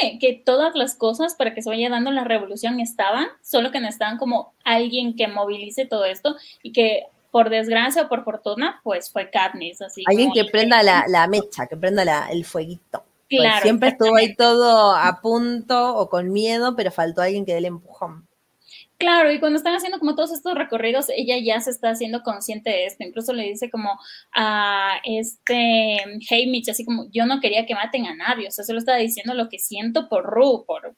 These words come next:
Speaker 1: por esta niña que no pude salvar". Y él es como, "A ver, ¿pero qué está pasando?". Y ya les explica todo, y él también le dice la verdad. Le dice como, "Tú nunca vas a poder salir de aquí, o sea, todos los
Speaker 2: Sí.
Speaker 1: años te van a llevar,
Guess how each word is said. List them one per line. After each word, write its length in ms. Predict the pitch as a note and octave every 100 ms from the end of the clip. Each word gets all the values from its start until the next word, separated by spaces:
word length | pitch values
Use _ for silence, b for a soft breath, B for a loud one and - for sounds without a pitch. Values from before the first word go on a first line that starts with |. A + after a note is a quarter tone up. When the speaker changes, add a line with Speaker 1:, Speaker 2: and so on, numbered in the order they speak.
| _
Speaker 1:
por 200 | A3 G#3
esta 240 | G#3 - A#3+
niña 220 | A3+ A#3+
que 80 | A3+
no 120 | G#3
pude 220 | A3 A#3
salvar". 480 | A#3+ F3+ F3+ A3+ B3
Y 140 | G3+ G3+
él 80 |
es 100 | A3+
como, 220 | A#3+ A3 - B B B
"A 80 | A3
ver, 160 | E3+ -
¿pero 180 | F#3 F3+
qué 80 |
está 180 | A3+ A3+
pasando?". 580 | A#3+ A#3+ C#4 C4 B3+ B3+
Y 100 | A#3+
ya 80 | G3+
les 160 | G3+ -
explica 480 | - G#3+ A3 G#3 A3+
todo, 320 | B3 C4 D4
y 240 | C#4 G#3
él 100 | G3+
también 220 | - A3 G#3+
le 60 |
dice 200 | G#3 G3
la 80 | F3
verdad. 280 | E3 A3 G#3+
Le 60 | F#3+
dice 180 | F#3 A3+
como, 200 | G#3 - B B _
"Tú 100 | C4
nunca 300 | C4 C4 C4+
vas 180 | C#4 B3
a 60 | B3+
poder 180 | G#3 G3
salir 340 | A#3 G3+ G3+
de 80 | G3+
aquí, 300 | - B3+ A#3
o 100 | D#3+
sea, 340 | - F#3 F3 -
todos 220 | A3+ A#3+ B3+
los 100 | A#3
Speaker 2:
Sí. 60 |
Speaker 1:
años 240 | A3+ A#3 A3+
te 60 |
van 120 | G#3+
a 80 | A3
llevar, 640 | B3+ C4+ B3 B3 B3 B3+